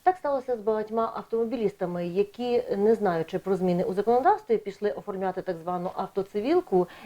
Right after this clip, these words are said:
і їм озвучили, скільки тепер це коштує. От сьогодні будемо говорити знову про ці зміни в законодавстві. Так? Е, новий закон.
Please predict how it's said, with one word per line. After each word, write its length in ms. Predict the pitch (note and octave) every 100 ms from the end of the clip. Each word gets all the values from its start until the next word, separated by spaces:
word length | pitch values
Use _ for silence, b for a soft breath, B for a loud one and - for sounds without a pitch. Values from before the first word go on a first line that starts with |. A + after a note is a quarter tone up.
| -
і 60 | F3+
їм 280 | F#3 G#3+ D4 -
озвучили, 600 | F3 E3+ A#3 A3+ F3 - -
скільки 260 | A#3+ A#3
тепер 340 | - D#3+ F3+ F#3 -
це 100 | F3
коштує. 500 | - D#3 - D3+ D3+
От 100 | E3 -
сьогодні 220 | A3 A#3
будемо 300 | E3+ F#3 F3+
говорити 380 | D#3+ E3 F#3 E3
знову 280 | F3+ G3
про 200 | E3 E3+
ці 160 | D#3+ F3
зміни 300 | D#3 F#3+ F3+
в 20 |
законодавстві. 680 | D3+ D#3 E3 D3 D3+ D3 E3+
Так? 260 | E3 A#3 - B B B B
Е, 200 | F#3 F#3
новий 300 | G3 G#3+ C#4+
закон. 460 | G3 A3+ - D#3+